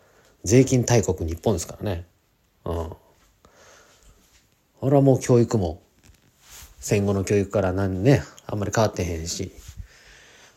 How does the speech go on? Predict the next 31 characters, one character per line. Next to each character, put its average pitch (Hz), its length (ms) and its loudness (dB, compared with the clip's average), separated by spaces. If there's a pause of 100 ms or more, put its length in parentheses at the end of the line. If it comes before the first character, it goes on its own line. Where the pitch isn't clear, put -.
(160)
も 175 80 -2
う - 20 0
食 151 280 4
な 117 120 6
ん 90 60 0
か 85 80 -2
っ - 40 -8
て 95 100 -6
言 - 20 -6
っ - 20 -14
て 90 60 -8
も 85 100 -6
添 101 220 -4
加 104 80 0
物 95 160 -4
だ 95 120 2
ら 85 60 -2
け 85 80 -6
で 82 60 -4
し - 80 -8
ょ？ 175 220 -4 (2250)
ま 156 300 0
あ、 143 40 2
ひ 120 120 2
ど 110 80 4
い 107 40 4
も 95 120 2
ん 82 40 -4
で 80 60 -6
す - 140 -6
よ。 - 180 -12